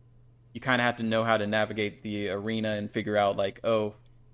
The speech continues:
if I sneak around here, or I use this sugar, because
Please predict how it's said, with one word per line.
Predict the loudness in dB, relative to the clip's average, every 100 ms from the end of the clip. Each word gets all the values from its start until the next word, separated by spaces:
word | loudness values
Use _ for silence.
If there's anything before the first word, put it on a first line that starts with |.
| -20 -20 -20 -20 -6
if | 0
I | 0
sneak | 0 -2 -2 -2
around | -2 -4
here, | -8 -6 -2 -2 -2 -2
or | -4 -6 -8 -12 -20 _ -20 -4 0
I |
use | 2 2 0 -2
this | -4 -4
sugar, | -6 0 0 2 0 0
because | -6 -6 -6